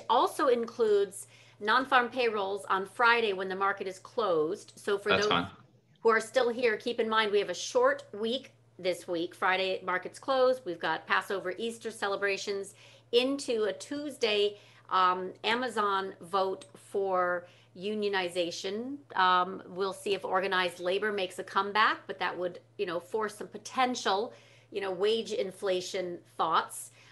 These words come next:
Speaker 1: Um, otherwise, you know, there's not a lot of economic data, just eyes on the dollar and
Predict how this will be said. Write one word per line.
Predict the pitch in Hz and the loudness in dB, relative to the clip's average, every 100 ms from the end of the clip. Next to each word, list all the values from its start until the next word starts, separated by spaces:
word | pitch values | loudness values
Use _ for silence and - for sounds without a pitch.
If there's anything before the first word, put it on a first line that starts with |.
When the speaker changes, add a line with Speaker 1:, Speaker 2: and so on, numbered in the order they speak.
| - - | -4 4
Speaker 1:
Um, | 185 190 190 190 190 - - 202 | 6 6 4 -4 -10 -16 -4 -2
otherwise, | 208 370 302 240 240 - - - - - - - 190 - - | 0 0 0 0 -4 -10 -16 -20 -20 -20 -20 -20 -20 -20 -10
you | 214 226 | -6 -4
know, | 269 320 | -4 -4
there's | 214 208 | -6 -4
not | 233 240 | -2 0
a | |
lot | 240 233 | 0 2
of | |
economic | 233 233 226 254 302 | -2 0 0 -2 -2
data, | 262 240 247 294 | 2 4 4 -2
just | 214 226 - _ 208 | -6 -10 -16 _ 2
eyes | 214 240 226 | 4 4 2
on | 214 208 202 196 | 2 2 -2 -6
the | 202 | -4
dollar | 208 196 196 233 370 - - _ _ - | 2 2 4 0 -2 -8 -20 _ _ -6
and | 196 196 190 190 185 | 0 4 4 2 -6